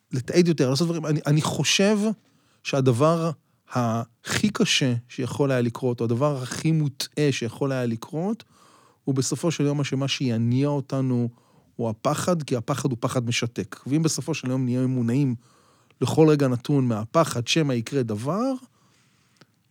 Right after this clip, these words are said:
אז לא יקרה דבר. שזה, אני חושב, שהדבר הכי קשה ש-, שלמנהל בארגון יכול לקרות, כי קל מאוד להפחיד, ואני לא רוצה לקחת דוגמאות ממקומות אחרים, אבל פחד זה כלי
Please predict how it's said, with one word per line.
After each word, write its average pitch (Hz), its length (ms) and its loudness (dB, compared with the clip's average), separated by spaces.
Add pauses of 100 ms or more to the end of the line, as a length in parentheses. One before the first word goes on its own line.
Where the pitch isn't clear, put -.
(240)
אז 131 140 -4
לא 151 80 6
יקרה 143 200 2
דבר. 107 260 2 (340)
שזה, 156 260 -6
אני 170 80 0
חושב, - 160 -8
שהדבר 139 340 2
הכי 143 220 -4
קשה 143 320 -2
ש-, - 160 -4 (2250)
שלמנהל 117 680 0
בארגון 120 500 2
יכול 120 280 0
לקרות, 143 480 -2 (320)
כי - 200 -6
קל 208 320 2
מאוד 170 300 4
להפחיד, 135 720 4 (680)
ואני 147 100 -4
לא 147 80 0
רוצה 143 280 0
לקחת 123 260 -4
דוגמאות 117 380 0
ממקומות 117 360 -2
אחרים, 165 340 -2
אבל 123 220 0
פחד 208 320 2 (680)
זה - 120 -4
כלי 247 420 0